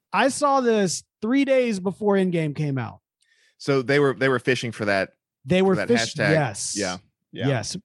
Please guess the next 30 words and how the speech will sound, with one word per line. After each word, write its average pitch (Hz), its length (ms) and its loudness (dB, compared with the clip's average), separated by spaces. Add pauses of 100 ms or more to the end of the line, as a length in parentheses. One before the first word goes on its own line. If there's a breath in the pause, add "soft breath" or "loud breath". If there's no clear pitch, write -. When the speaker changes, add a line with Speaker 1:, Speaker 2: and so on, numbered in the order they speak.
(120)
Speaker 1:
Bell. 165 180 4
Speaker 2:
That 117 220 2
is, 92 160 -8
that's, 156 260 0 (200)
that's, 135 260 0 (160)
that's 117 200 0
wrong. 90 680 -6
Speaker 1:
Yes. 143 480 0
You 131 120 0
know, 170 400 0
it, 147 200 -2
it 160 200 -2
is 151 280 2
very, 143 400 0
very 127 280 -2
wrong. 113 280 -6
So 117 400 -2 (420)
I 202 320 2
found 180 380 0
out 147 220 -2
something, 104 440 -6 (220)
Bell. 107 240 -2 (520)
Speaker 2:
Yeah. 101 240 0 (840)
Speaker 1:
I 170 80 6
found 135 260 2
out 113 180 -4 (160)
where 139 100 2
this 139 140 -2
person 170 360 0
lives. 151 300 -6